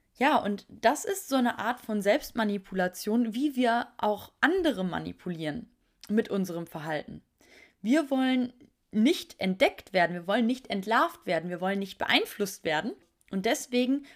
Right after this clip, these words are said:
beeinflussen wir unser Umfeld. Also wirklich auch gerade die geliebten Personen, gerade auch Eltern sind da einfach, ähm, das Paradebeispiel, würde ich es mal so nennen,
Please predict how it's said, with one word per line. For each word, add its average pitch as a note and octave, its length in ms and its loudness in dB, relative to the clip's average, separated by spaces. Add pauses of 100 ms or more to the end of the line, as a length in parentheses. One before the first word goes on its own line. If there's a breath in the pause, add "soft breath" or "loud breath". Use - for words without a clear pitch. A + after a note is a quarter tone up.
beeinflussen B3 560 0
wir A#3 80 -4
unser A3+ 240 0
Umfeld. - 600 -6
Also G3+ 480 -4 (360 loud breath)
wirklich C#4+ 340 -2
auch A#3 160 0
gerade C4 420 0
die G#3+ 140 -6
geliebten A#3 480 0
Personen, G#3 480 -2
gerade A3 300 2
auch G3+ 140 -4
Eltern A3+ 420 2
sind G3+ 180 -4
da G#3+ 60 -2
einfach, F#3+ 440 -6 (380 loud breath)
ähm, F#3+ 460 -2 (300)
das G3+ 200 -4
Paradebeispiel, F#3+ 960 2
würde F#3 140 -6
ich F#3 80 -10
es F#3+ 160 -8
mal F#3 160 -4
so F3+ 100 -8
nennen, F#3 400 -2